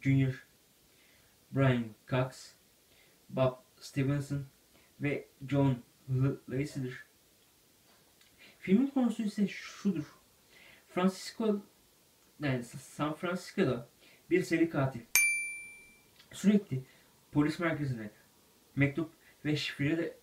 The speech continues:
me-, mesajlar yollar ve sürekli polislerle dalga geçer. Aynı zamanda iki dedektif bu seri katilin peşine düşer.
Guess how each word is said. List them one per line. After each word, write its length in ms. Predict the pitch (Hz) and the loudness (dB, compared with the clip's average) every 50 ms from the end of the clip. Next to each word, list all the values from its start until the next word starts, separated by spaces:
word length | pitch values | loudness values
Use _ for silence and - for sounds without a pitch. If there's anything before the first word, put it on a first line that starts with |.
| _ - | _ -4
me-, 500 | 151 151 147 147 143 - - 151 147 - - | 0 2 2 2 2 0 -2 -4 -4 -4 -2
mesajlar 520 | 143 139 135 147 143 139 139 156 160 156 151 - - _ _ _ _ | -4 -4 0 0 0 0 0 -2 -4 -4 -4 -6 -8 _ _ _ _
yollar 400 | - 143 143 143 143 143 139 - - _ _ _ _ _ _ _ - - - - - - _ _ | -6 -4 -4 -2 -2 -4 -6 -8 -12 _ _ _ _ _ _ _ -20 -20 -20 -20 -20 -20 _ _
ve 200 | 127 131 160 170 | -4 0 0 0
sürekli 600 | 165 - - 233 233 208 196 - - 147 151 156 - - _ _ _ _ _ | 0 0 -2 0 0 0 0 0 -4 -6 -6 -6 -10 -16 _ _ _ _ _
polislerle 680 | 143 139 143 147 - - 156 156 151 143 139 139 139 - _ _ _ _ _ _ _ _ _ _ _ _ _ _ _ _ _ _ _ _ _ - - - 131 | 0 2 2 2 0 -2 -2 0 0 0 -2 -4 -6 -10 _ _ _ _ _ _ _ _ _ _ _ _ _ _ _ _ _ _ _ _ _ -20 -10 -6 0
dalga 320 | 120 120 131 131 131 139 147 135 135 - - _ | 4 6 6 6 4 0 -4 -6 -6 -12 -16 _
geçer. 320 | - 143 131 - 127 123 131 - - _ _ _ _ _ _ _ _ - - - - _ _ _ _ _ _ _ _ _ _ _ | -4 -4 -4 -4 -4 -8 -10 -12 -20 _ _ _ _ _ _ _ _ -20 -20 -20 -20 _ _ _ _ _ _ _ _ _ _ _
Aynı 240 | - - 196 208 208 | 4 6 8 8 8
zamanda 420 | 190 185 175 160 147 135 123 - - | 8 6 6 4 0 0 -2 -4 -8
iki 220 | 135 135 - 180 | -12 -14 -10 -6
dedektif 400 | 180 180 165 151 156 - - 135 - - - _ _ _ _ _ _ _ _ _ | -2 2 2 2 2 0 -4 -8 -8 -10 -20 _ _ _ _ _ _ _ _ _
bu 340 | 127 127 123 131 160 165 160 | -16 -14 -8 -2 0 0 0
seri 280 | - 160 156 160 160 | 0 0 0 0 0
katilin 520 | - 143 131 131 131 123 123 127 131 135 - - _ _ _ _ _ _ _ _ | 0 0 -2 -2 -2 -4 -4 -4 -4 -4 -6 -12 _ _ _ _ _ _ _ _
peşine 340 | - 139 127 - 143 151 147 | -2 0 0 2 2 0 0
düşer. 260 | 139 135 139 127 127 | 0 0 -2 -4 -4